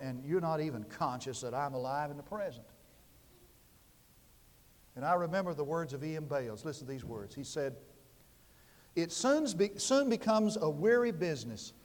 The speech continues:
when we strain, keep straining our eyes to a distant past to try to find some heroic figure we try to imagine as good as we can." "What we need," said E M Ba-,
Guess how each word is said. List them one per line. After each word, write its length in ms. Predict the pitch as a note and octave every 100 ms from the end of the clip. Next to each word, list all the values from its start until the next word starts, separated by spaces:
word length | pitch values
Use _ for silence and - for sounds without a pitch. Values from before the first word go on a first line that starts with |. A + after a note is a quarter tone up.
| - - - -
when 220 | E3 F3
we 140 | E3 E3
strain, 800 | - - - F3 G#3+ A#3+ B3+ B3
keep 180 | G3
straining 640 | - - G#3 A#3+ C4 B3+ B3
our 280 | G#3+ G#3+ G3
eyes 520 | F#3 E3 C#3 B2+ -
to 140 | D#3
a 60 | C3
distant 440 | C#3 F#3 - F3+
past 520 | - E3+ C3 A2 - - -
to 80 |
try 260 | D#3 F3 F3
to 80 | D#3
find 420 | - F#3 D3+ C3
some 180 | D#3 A#2+
heroic 500 | C3+ C3+ D#3 E3+ -
figure 460 | F3+ D#3+ A#2 A2 - - - - - - - - -
we 140 | D3
try 320 | D3 F3+ F3+
to 180 | F3+ D#3+
imagine 720 | C3+ C#3+ F3 E3+ C#3 A2 G#2 F#2 - - - - - - - - - - - - -
as 200 | C3+ B2+
good 200 | B2+ D3
as 140 | C3+
we 100 | B2+
can." 380 | B2 C#3 A#2 G#2 - - - - - - - - - - - - - - - - -
"What 220 | G3 E3
we 180 | A#3+ C4
need," 220 | C4 G3
said 200 | - D#3
E 40 |
M 100 | D3+
Ba-, 240 | C#3+ C3+